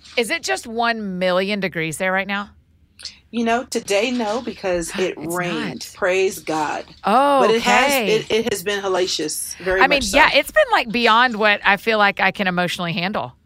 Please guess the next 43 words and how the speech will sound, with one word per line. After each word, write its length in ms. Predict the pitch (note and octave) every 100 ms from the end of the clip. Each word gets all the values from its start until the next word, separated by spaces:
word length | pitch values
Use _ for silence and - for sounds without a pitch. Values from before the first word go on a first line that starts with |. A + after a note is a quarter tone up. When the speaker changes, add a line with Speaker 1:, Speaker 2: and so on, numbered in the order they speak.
| _ _
Speaker 1:
heat-wise 640 | F3+ E3+ - D3 G3+ - - G3
Speaker 2:
<laughs> 100 | -
Speaker 1:
here 220 | G#3+ G3+
in 80 | F3+
Tennessee. 520 | B3 F3+ - E3 - - - - - -
I 60 | -
mean, 160 | A3
it's 140 | B3 C4
Speaker 2:
Yep. 100 | A4+
Speaker 1:
been 160 | G#3
bad, 440 | D3+ F3+ G3+ F3 E3
and 120 | F#3+
y'all 220 | F#3+ C4
get 160 | E4 A3
it 100 | G3
worse 260 | G#3 G#3+ -
than 120 | F#3
we 160 | G3
do. 100 | G3
Is 220 | G3 G#3 F#3+
y'all's 320 | A#3 D#4 A3
drier 540 | D#3 F3+ F3+ A#3 C#4+
than 100 | D4+
ours, 300 | D#4 D#4+ D#4
or 120 | A3 G3+
is 120 | F3
y'all's 220 | G3+ F#3+
humid 400 | G3+ G3 E3+ -
as 160 | F3 D#3+
well? 340 | E3+ F3 C#3+ - - - _ _
Speaker 2:
We're 240 | G3 C4 E4
dry. 380 | B3 A#3+ F#3+ E3+
Houst-, 480 | E3+ C#4 - - -
Houston 460 | C#4+ D4+ - C4+
is 160 | A3+ G3
humid, 420 | - G#3 D3 - _ -
but 180 | E3 D#3+
Dallas 440 | F#3+ G3 G3 -
is 180 | F3 F3
more 100 | D#3+
Speaker 1:
Ah, 200 | F3+ F#3+
Speaker 2:
dry. 260 | G3 F#3+ F3+
Speaker 1:
okay. 580 | - F3+ F#3 E3+ C#3+